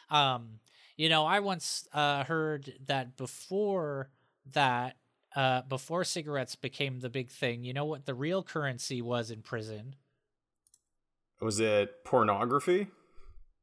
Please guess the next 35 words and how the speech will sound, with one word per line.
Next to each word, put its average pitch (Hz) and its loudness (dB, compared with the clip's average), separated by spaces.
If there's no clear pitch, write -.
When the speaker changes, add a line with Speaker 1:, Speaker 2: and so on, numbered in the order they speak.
Speaker 1:
No, 135 2
that's 120 -8
a - -12
good 123 -6
guess. 127 -4
Speaker 2:
Um, 101 4
I 107 0
don't 120 4
know. 113 4
Speaker 1:
It's - 0
a 165 0
currency 220 4
that 190 6
it 175 6
was 170 2
currency 180 -2
outside 160 4
of 127 -6
prison 127 0
as 113 -2
well, 120 0
let's 104 -10
say. 95 -10
Speaker 2:
Oh, 123 6
interesting. 101 4
Speaker 1:
'Cause 95 4
it 95 6
Speaker 2:
Uh, 92 2
Speaker 1:
was 131 2
so 135 2
valuable 127 4
on 120 -2
a 113 -6
cultural 117 -6
level. 104 -14